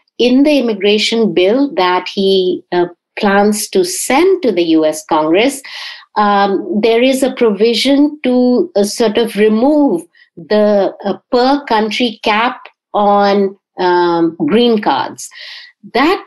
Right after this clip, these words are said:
will help, uh, Indian professionals and Indians who have been waiting for, for years on end. You know, now the average wait for a green card is like, runs into three decades or something like that,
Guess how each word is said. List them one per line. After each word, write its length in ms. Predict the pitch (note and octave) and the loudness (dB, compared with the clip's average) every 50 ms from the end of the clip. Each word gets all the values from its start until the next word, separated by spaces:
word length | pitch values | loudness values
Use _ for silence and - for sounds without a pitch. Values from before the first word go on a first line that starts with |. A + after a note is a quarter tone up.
| - - - | -14 -8 -2
will 300 | A#3+ C#4 D4 D4 D4 C#4+ | 0 2 2 2 2 0
help, 520 | C#4+ - G#3 A3 A#3 B3 B3+ C#4 C4 C4 _ _ _ _ - | -2 -2 -2 0 0 0 0 0 -2 -8 _ _ _ _ -8
uh, 380 | - F#3 F#3 F3 E3+ E3+ - - - _ - | -4 -2 0 0 0 0 -2 -4 -6 _ 0
Indian 460 | A3 G#3 G#3+ G#3 A3 A3 A3+ A3+ A3 | 2 4 4 4 4 2 2 0 0
professionals 1000 | G#3 F#3+ F3+ - - F#3+ F#3+ F#3+ - - - G#3 G#3 G#3+ G#3+ A3 A3 G#3+ G#3 - - - - - - - _ - | -2 -4 -4 -2 -2 -2 -2 -2 -2 -2 0 0 2 2 2 0 0 -2 -4 -8 -10 -14 -14 -14 -14 -16 _ -4
and 480 | - G3+ G#3 A3 A3+ A#3+ B3+ B3 - - - | -2 0 0 0 0 0 0 -2 -2 -2 -2
Indians 840 | G3 A3 G#3+ A3 A3 A#3+ A#3 A3+ A#3 A#3 A#3+ A#3+ G#3+ G#3+ - - - | 0 2 2 2 2 2 2 2 2 0 0 0 -2 -4 -8 -8 -2
who 160 | - G#3 G#3+ | 0 2 2
have 180 | G#3+ G#3 G#3 G#3 | 2 0 -2 -2
been 320 | - A3 G#3+ A3 G#3+ G3 | -2 0 0 2 0 0
waiting 460 | D#3+ F3+ G3+ A3 G#3+ - C#4+ C4+ B3+ C4 - | 0 0 0 0 0 0 0 0 0 -2 -4
for, 440 | - A#3 A3+ A3 A3 A3 G#3+ G3+ G#3+ - _ _ _ _ _ _ _ - | -4 -2 0 2 2 0 -2 -4 -8 -12 _ _ _ _ _ _ _ -2
for 100 | B3 C4 | 0 0
years 460 | A#3+ A3 B3 C#4+ D#4+ F4 F4+ E4 C#4 | 2 2 2 2 2 2 2 2 0
on 180 | C#4+ B3+ A3 E3+ | 0 0 0 -2
end. 300 | D3+ C#3 C3+ C3+ C#3 - _ _ _ _ _ - | -2 -4 -6 -8 -12 -18 _ _ _ _ _ -2
You 80 | B3+ C4+ | 0 0
know, 100 | C4+ C4 | 2 2
now 320 | C4 A#3+ A3 A#3 B3+ D4 | 2 2 2 2 2 2
the 180 | D4 D4 - - | 0 0 0 -2
average 520 | G3 F#3 F#3+ G3 G3 A3+ D4 D4+ B3 G#3 | -2 -2 -2 -2 0 0 0 0 0 0
wait 420 | G#3 F3+ F3+ G3 G3+ B3 C#4 C#4 - | 0 0 2 2 2 2 0 -2 -4
for 180 | - - A#3 | -4 -2 0
a 160 | A3+ A3 G#3 F#3+ | 0 0 0 0
green 300 | F3+ F#3 F#3+ G#3+ B3 B3 | 2 2 2 2 2 0
card 340 | - C#4 C#4 C4+ C#4 B3 | 0 0 0 2 2 2
is 240 | B3+ B3+ A#3 G#3+ G#3+ | 0 0 0 -2 -2
like, 280 | A#3 A3+ A3+ A3+ A3 - _ - | -2 0 0 0 -2 -6 _ -2
runs 420 | G#3+ G3+ F#3+ G#3 G#3+ A#3 B3+ B3+ - | -2 0 2 2 2 0 0 0 0
into 440 | C4+ B3 G#3+ - - C4 B3+ B3+ - - | 0 -2 -2 -2 -2 -2 -2 -2 -2 -6
three 340 | - - A#3+ B3 C4 A3+ F#3 | -6 -4 -2 0 0 0 0
decades 640 | E3 E3+ G3+ - - C4+ B3 G#3 E3+ D#3 - - - | 0 -2 -2 0 0 0 2 2 0 -2 -4 -4 -6
or 80 | D#3 | -4
something 400 | D3 - F3 D#3 D#3+ - E3+ D3+ | -2 -2 -4 -4 -4 -4 -4 -2
like 220 | C#3+ C3 A#2 - - | -2 -4 -4 -6 -6
that, 240 | B2 G#2+ F#2 - | -4 -4 -4 -6